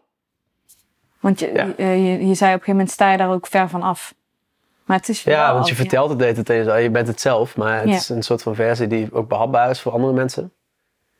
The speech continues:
Speaker 2: Want je wilt niet altijd al je, je,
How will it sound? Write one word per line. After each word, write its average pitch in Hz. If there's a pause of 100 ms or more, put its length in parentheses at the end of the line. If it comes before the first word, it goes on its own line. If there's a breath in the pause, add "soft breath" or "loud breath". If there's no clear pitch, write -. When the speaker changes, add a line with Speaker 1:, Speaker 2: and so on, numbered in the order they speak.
(220)
Speaker 2:
Want 110
je 117
wilt 110
niet 113
altijd 110
al 107
je, 113 (120)
je, 107